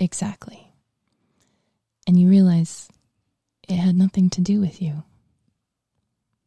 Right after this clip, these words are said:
And you couldn't have stopped it. A lot of people ask me, "How do I know if my child will do the same?"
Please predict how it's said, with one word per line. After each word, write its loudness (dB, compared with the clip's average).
And 2
you -2
couldn't 2
have 2
stopped -10
it. -6
A -2
lot 2
of -4
people -10
ask -6
me, -2
"How -4
do 0
I 2
know 0
if -6
my 0
child -6
will -6
do -6
the -8
same?" -6